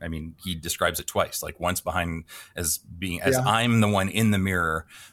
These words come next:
Speaker 1: looking at her, and then another time as if Thecla's looking in a mirror.
Speaker 2: Yeah, he's definitely, like, but the problem I have is that it would create a puzzle of why Inari hearing about Thecla appearing in a mirror would invite Domnina. Uh, I mean, sure, I,
Speaker 1: Yeah.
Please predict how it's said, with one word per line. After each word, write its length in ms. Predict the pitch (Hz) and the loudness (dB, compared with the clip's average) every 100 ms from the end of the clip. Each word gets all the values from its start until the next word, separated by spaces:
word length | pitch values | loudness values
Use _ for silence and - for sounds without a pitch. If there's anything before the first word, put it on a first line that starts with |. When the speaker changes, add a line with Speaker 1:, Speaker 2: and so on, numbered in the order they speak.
| - | -6
Speaker 1:
looking 320 | 101 90 80 | -4 -4 -6
at 80 | - | -2
her, 260 | 117 90 | 0 0
and 160 | 90 92 | 0 0
then 80 | 90 | 0
another 300 | 87 92 87 | 0 0 -2
time 260 | 85 80 | -2 -2
as 160 | 80 78 | -4 -6
if 120 | 76 | -6
Thecla's 420 | - 82 78 69 | -4 -4 -4 -6
looking 260 | 78 - 71 | -8 -12 -14
in 100 | 64 | -14
a 40 | |
mirror. 260 | 69 71 110 | -12 -4 0
Speaker 2:
Yeah, 200 | 143 135 | 2 4
he's 160 | 131 131 | 2 2
definitely, 340 | 196 135 156 | 2 2 2
like, 260 | 131 - 160 | -2 -2 2
but 140 | 175 - _ _ - | 0 -2 _ _ -2
the 160 | 151 165 | 2 4
problem 300 | 262 294 226 | 4 4 4
I 160 | 180 | 4
have 200 | 170 202 | 4 4
is 140 | 175 - | 4 4
that 140 | 143 - | 2 2
it 60 | 147 | 2
would 200 | 156 165 | 2 2
create 220 | 190 220 | 2 2
a 60 | |
puzzle 560 | - - 165 135 - - | 0 0 2 4 2 0
of 180 | 123 110 | -2 0
why 460 | 110 110 117 117 117 - - - | 2 2 4 2 0 -8 -10 2
Inari 380 | 120 117 107 110 | 4 6 4 4
hearing 360 | 131 127 123 | 4 6 6
about 380 | 117 110 107 - | 6 4 0 -2
Thecla 380 | - 110 107 101 | -2 -2 2 2
appearing 500 | - 104 113 107 95 | 2 0 2 2 2
in 140 | 98 | 0
a 40 | 95 | 0
mirror 380 | 92 92 110 - - - | 2 2 0 -4 -8 2
would 120 | 127 | 4
invite 340 | 120 107 101 | 4 2 2
Domnina. 560 | - 101 123 202 135 - - _ _ - | 0 4 6 6 4 0 -8 _ _ -4
Uh, 200 | - - - - | -2 -4 -8 -6
I 100 | - | 0
mean, 360 | 135 139 123 - | 4 6 4 2
sure, 340 | - - - | 0 0 0
I, 200 | - - - - 85 | 0 -2 -6 -10 -6
Speaker 1:
Yeah. 160 | 69 | -6